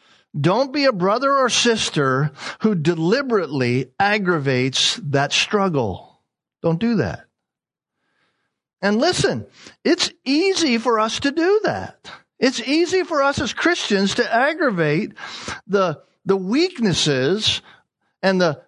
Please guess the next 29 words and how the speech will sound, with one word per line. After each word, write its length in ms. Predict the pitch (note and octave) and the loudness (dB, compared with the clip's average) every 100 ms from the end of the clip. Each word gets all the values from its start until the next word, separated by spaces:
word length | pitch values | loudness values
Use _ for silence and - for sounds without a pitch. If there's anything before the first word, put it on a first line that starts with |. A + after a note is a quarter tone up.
| _ | _
the 100 | F#3+ | 0
struggle 800 | - - C4+ E4 F#4 - D#3+ G#3 | 0 0 0 0 0 -2 0 2
that 140 | G#3+ | 2
others 320 | G#3+ A3+ C4+ - | 0 0 0 -2
have 680 | - D#4 D#4 G3 D3+ G#3 G#3 | -2 0 2 2 2 0 0
in 300 | G#3 G#3 G3+ | 2 2 0
areas 680 | A3+ D4+ C4+ F3+ E3+ G#3+ | 0 2 2 2 2 2
in 140 | G#3 G3+ | 0 2
which 220 | G#3 G#3+ | 0 0
there's 220 | B3+ F#3+ | -2 0
no 180 | G#3 A3 | 2 2
definitiveness. 1120 | A3 B3+ F#4 G4 D#4 F#3 C#3+ B2+ G2 - - _ - | 0 -2 0 2 2 2 2 0 -2 -12 -16 _ -6
It's 260 | - C4 G3 | -2 0 0
easy 520 | C4 E4 C4+ G#3+ B3+ | 2 2 2 0 0
for 380 | A3+ A3 G#3+ F#3+ - - - | 0 0 2 -2 -6 -20 -2
the 100 | G3 | 0
strong 540 | F#3 - A#3 C#4 E4 E4 | 0 0 0 2 2 2
in 80 | |
the 80 | D#4+ | 0
faith 360 | D4 C#4+ B3 - | 0 -2 -2 -2
person, 760 | - D4+ C4 F#3 C#3 C#3 F3 - - - - | 0 0 0 -2 0 0 0 -4 -14 -10 -2
in 120 | G#3+ | 0
the 180 | G#3+ G#3+ | 2 2
exercise 680 | D4 - D4+ - D4 D4 | 0 0 -2 0 0 2
of 100 | B3 | 0
our 200 | A3+ A3+ | 0 2
own 180 | C4 D#4 | 2 0
Christian 420 | - D#4 - D4 | 0 -2 0 0
liberties, 800 | C4 D#4 D#4 G#3+ G#3 C#4 - - | 2 2 2 2 2 2 -2 -6